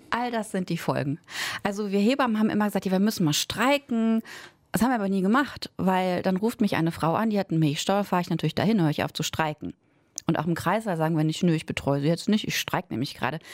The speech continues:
Wir machen das nicht, wir haben das nie gemacht, wir haben nie gestreikt. Ja, wenn die Müllabfuhr streikt, dann türpt sich der Müll draußen, alle sagen, i, das stinkt,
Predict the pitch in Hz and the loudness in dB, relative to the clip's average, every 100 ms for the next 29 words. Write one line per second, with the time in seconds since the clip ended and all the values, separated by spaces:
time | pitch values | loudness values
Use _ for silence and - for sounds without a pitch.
0 | - - 185 220 226 160 131 - 135 170 | -20 0 2 2 0 -6 -6 -6 -2 0
1 | 180 180 214 262 320 220 143 - 160 240 | 0 2 4 4 4 2 0 0 2 2
2 | 294 - - 76 104 156 180 185 185 247 | 2 -2 -4 -4 -4 -4 -2 2 2 2
3 | 247 - 240 - - 214 208 180 214 220 | 2 0 -2 -2 -2 -2 -2 -2 -2 -2
4 | 170 - 147 165 160 180 254 - 202 190 | -4 0 2 2 2 0 -2 -2 -2 0
5 | 170 - 165 143 - 165 233 | -2 -2 -2 -2 -2 -2 -2